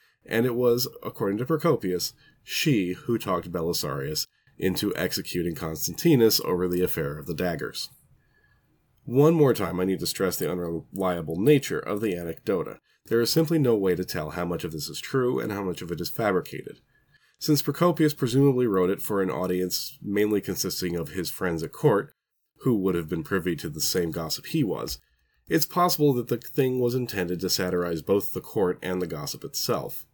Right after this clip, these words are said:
Which is a take I don't remember seeing anywhere. Hmm.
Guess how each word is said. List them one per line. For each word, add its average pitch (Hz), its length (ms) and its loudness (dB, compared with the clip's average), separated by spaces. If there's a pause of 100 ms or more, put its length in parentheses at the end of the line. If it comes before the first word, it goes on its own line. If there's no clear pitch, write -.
(800)
Which 92 100 -10
is 95 120 -6
a 104 60 -4
take 120 200 -2
I 113 100 -2
don't 143 160 2
remember 113 300 0
seeing 98 380 0
anywhere. 64 540 -8 (600)
Hmm. 131 140 -4